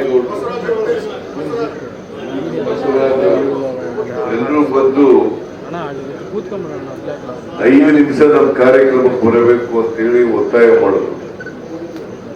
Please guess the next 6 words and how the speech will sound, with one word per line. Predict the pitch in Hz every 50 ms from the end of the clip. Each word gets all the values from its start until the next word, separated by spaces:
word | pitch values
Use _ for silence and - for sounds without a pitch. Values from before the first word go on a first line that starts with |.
| - - - - - 90 - - - - - - - 110
ನನಗೆ | 113 117 135 135 135 139 139 135
ಇವತ್ತು | 135 135 135 135 131 131 131 135 135 135 131 131 131 127 123 120 117 - - - - - - - 107 113
ಎರಡು | 117 127 131 139 139 135 135
ಕಡೆ | 131 117 120 127 127 120 110 107 - - - - - - 113
ಸಂತ್ರಸ್ತರನ್ನ | 117 117 117 - 127 131 131 131 127 123 117 117 117 113 117 120 120 120 120 120 117 117 117 - - - - - - - - - - - - - - - - - - - - - - - - - - - - - - - - - - - - 110
ಭೇಟಿ | 113 127 127 127 127